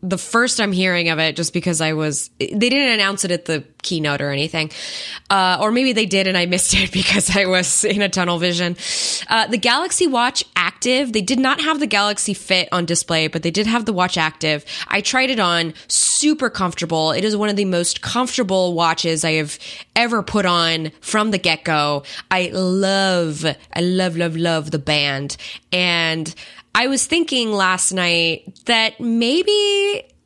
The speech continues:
I might have a Samsung watch, because Wear O S has been kind of meh. I've been really meh about it, and I haven't really been into the fashion watches because they're really clunky and heavy, and they're just, like, covered, and,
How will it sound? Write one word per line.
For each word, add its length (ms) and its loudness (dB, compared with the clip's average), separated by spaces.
I 180 0
might 480 0
have 180 0
a 40 0
Samsung 400 0
watch, 480 -2
because 520 0
Wear 280 2
O 80 2
S 220 0
has 120 0
been 180 0
kind 300 0
of 300 0
meh. 340 2
I've 140 0
been 140 4
really 200 2
meh 360 0
about 300 0
it, 100 2
and 100 -2
I 40 0
haven't 260 -2
really 160 0
been 160 0
into 200 0
the 100 -2
fashion 440 0
watches 400 0
because 340 -2
they're 140 0
really 320 0
clunky 460 0
and 80 0
heavy, 460 0
and 140 -2
they're 80 -2
just, 160 -2
like, 160 -4
covered, 320 0
and, 160 -2